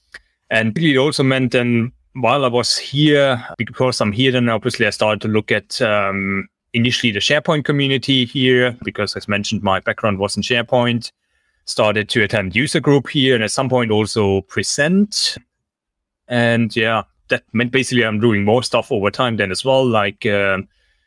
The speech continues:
speaking not just at the user group, but also started suddenly speaking at conferences and, uh, writing more blog posts and those kind of things, and, um, helping out in forums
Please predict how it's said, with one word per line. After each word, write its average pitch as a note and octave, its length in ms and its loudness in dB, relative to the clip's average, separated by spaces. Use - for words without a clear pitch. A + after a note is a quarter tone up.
speaking A#2+ 400 -2
not A2 120 0
just - 240 -2
at F#2 100 -2
the G2+ 80 0
user C3+ 300 2
group, C3+ 240 2
but G#2+ 120 0
also A2 220 0
started G2+ 320 0
suddenly G#2+ 320 -2
speaking G2 280 -4
at - 120 -6
conferences B2 920 0
and, F#2+ 300 -2
uh, G2+ 60 0
writing A2+ 300 0
more A2 120 2
blog B2 300 -2
posts A#2 560 2
and A2 380 0
those E3 160 2
kind C3 180 -2
of G#2 100 -4
things, C3 300 -4
and, G#2 280 -2
um, G#2 300 -2
helping C3+ 300 -4
out A#2+ 160 -2
in A2+ 100 -4
forums C#3 1000 0